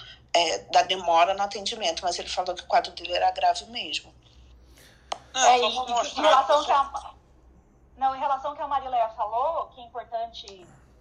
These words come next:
Speaker 3: a gente também destacar, é, é o conjunto da obra, né? É tudo, né? Então a gente vê a, o, como os jogadores se, se posicionam, é,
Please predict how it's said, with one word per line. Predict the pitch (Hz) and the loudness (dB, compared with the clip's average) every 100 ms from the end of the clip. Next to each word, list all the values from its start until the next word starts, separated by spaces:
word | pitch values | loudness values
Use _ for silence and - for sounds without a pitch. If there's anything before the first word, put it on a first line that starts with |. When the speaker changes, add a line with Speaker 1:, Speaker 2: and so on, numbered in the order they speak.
| _ - | _ -8
Speaker 3:
a | 196 | -8
gente | 208 - | -8 -10
também | 196 196 | -8 -10
destacar, | - - 170 - 240 277 - - - | -8 -2 -2 2 2 2 -2 -20 -6
é, | 214 208 202 - 226 | -4 -2 -2 0 0
é | |
o | 247 | 0
conjunto | - 294 269 247 349 - | -2 -4 -4 -6 -10 -2
da | 330 262 | 2 4
obra, | 214 202 180 175 | 4 0 -2 -6
né? | 208 220 220 - - | -6 -6 -10 -20 -10
É | 220 | -10
tudo, | 220 277 269 196 | -10 -14 -14 -12
né? | 214 220 - - 226 | -8 -8 -10 -20 -14
Então | 254 240 | 2 2
a | 240 | 2
gente | 254 269 | -8 -18
vê | 233 240 233 220 - _ _ - | -10 -6 -6 -8 -12 _ _ 2
a, | 196 202 - - | 4 4 -2 -12
o, | - - - - | -16 -16 -20 -16
como | - 311 349 349 | -4 -4 -4 -12
os | 277 | -10
jogadores | 269 254 247 240 240 226 - _ _ - - | -4 -2 -2 -6 -6 -10 -20 _ _ -20 -20
se, | 226 208 190 160 - - | -20 -20 -20 -20 -20 -20
se | - | -16
posicionam, | 226 208 208 - 202 208 220 208 190 185 - - - | -12 -12 -14 -12 -2 2 2 2 -2 -4 -14 -20 -8
é, | 202 202 185 | -2 2 2